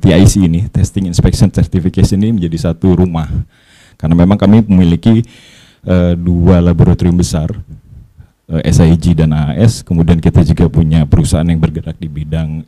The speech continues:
inspeksi dan juga sertifikasi, eh, sehingga kami juga mencoba menangkap apa yang dilakukan oleh teman-teman perusahaan multinasional, seperti tuf ya, kemudian juga ada Intertek, ada S G S. Mengapa mereka juga, eh,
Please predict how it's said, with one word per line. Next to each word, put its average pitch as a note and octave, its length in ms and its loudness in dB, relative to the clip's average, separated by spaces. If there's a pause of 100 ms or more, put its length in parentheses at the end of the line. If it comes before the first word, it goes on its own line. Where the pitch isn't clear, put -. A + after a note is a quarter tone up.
(120)
inspeksi - 480 -4
dan E2 160 -4
juga D#2 160 -6
sertifikasi, E2+ 1040 -4 (800)
eh, D#2+ 160 -6
sehingga F2+ 240 0
kami A#2 320 2
juga E2+ 240 -2
mencoba F2 400 -4
menangkap E2+ 400 -4
apa G#2+ 320 0
yang B2 160 2
dilakukan F2+ 560 -2
oleh G2+ 320 -8
teman-teman F#2+ 560 -4
perusahaan - 320 0
multinasional, F#2+ 720 -4 (400)
seperti - 800 -10
tuf G#2 240 0
ya, D#2+ 240 -10 (960)
kemudian E2+ 640 0
juga D2+ 400 -2
ada D2+ 80 -6
Intertek, E2 560 -6
ada E2+ 160 -8
S - 160 -2
G - 320 -6
S. - 320 -8 (400)
Mengapa D#2+ 320 -10
mereka D#2+ 400 -4
juga, E2+ 480 -6 (160)
eh, D#2+ 320 -8